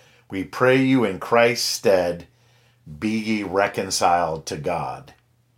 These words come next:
My thought tonight is saved to serve. We are saved to serve. You know, when I think about salvation, when I think about the experience of somebody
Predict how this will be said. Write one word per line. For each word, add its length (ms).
My 220
thought 340
tonight 500
is 540
saved 880
to 140
serve. 800
We 200
are 180
saved 1000
to 160
serve. 720
You 80
know, 140
when 140
I 100
think 260
about 640
salvation, 1000
when 120
I 120
think 240
about 360
the 120
experience 840
of 200
somebody 720